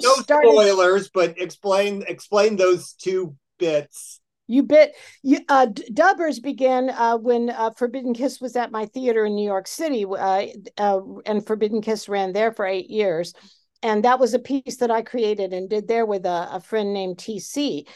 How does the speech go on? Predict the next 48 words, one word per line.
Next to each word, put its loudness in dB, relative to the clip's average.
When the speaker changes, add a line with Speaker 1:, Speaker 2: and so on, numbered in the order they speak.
Speaker 2:
I've 0
been 2
doing 0
most 0
Dubbers 0
bits -8
here -2
in, -6
um, -6
Sonoma -6
County 0
with -4
Martin -4
Gilbertson, -2
who's -4
the -10
tech -6
director -6
over -8
at -16
Sixth -10
Street -12
Playhouse, -4
who's -8
also -2
a -4
very -6
fine -6
actor. -12
And 0
as 0
you -4
know, -2
the -6
conceit -6
is -6
that -2
we're -2
dubbing 0
softcore -4
porn -2
and -6
you -8
see -6
us -8
in -6
the -8
studio. -6